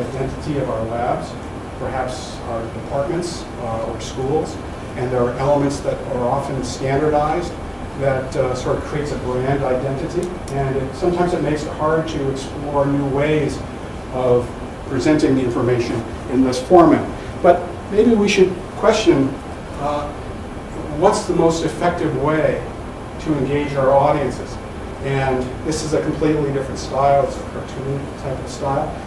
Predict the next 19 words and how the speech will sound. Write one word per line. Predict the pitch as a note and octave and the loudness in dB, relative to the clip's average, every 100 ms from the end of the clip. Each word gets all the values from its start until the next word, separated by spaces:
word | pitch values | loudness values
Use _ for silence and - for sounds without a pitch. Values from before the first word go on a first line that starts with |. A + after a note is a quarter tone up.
| - - | -10 -4
But | C4 | 0
I | |
think | A#3 - | 0 2
it | G3+ | 2
asks | F3 F3 F3+ F3+ | 4 6 4 2
us | - | 0
to | - | -2
say, | E3+ D3+ | -2 0
"Well, | F3 | 0
how, | F3 C4 A#3 - F#3+ | 2 2 2 0 0
you | |
know, | F#3 | 2
how | - G3+ | 2 0
bold | F3 F3+ E3+ | 4 6 4
do | C#3+ C3+ | 4 -2
we | C3+ | 0
want | C#3 C3 A#2 | 0 0 -2
to | |
be?" | - | -4